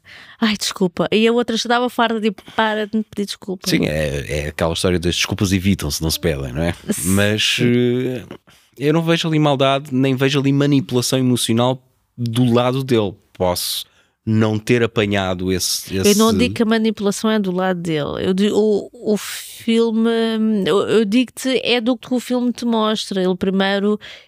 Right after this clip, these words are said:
Speaker 1: ele quer que tu sintas realmente uma grande repulsa e que ao longo do tempo depois vais sentindo alguma simpatia por ele.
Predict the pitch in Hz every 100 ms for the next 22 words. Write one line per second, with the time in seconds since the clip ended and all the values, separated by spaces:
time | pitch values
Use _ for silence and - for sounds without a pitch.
0 | - 202 - 208 202 - 208 - 233 214
1 | 202 208 208 214 202 190 190 196 202 202
2 | - - 220 - 220 - 196 196 196 185
3 | 180 - 196 196 - 185 185 - 180 -
4 | 202 202 190 202 151 - - 196 202 208
5 | - 214 202 208 - 196 190 175 156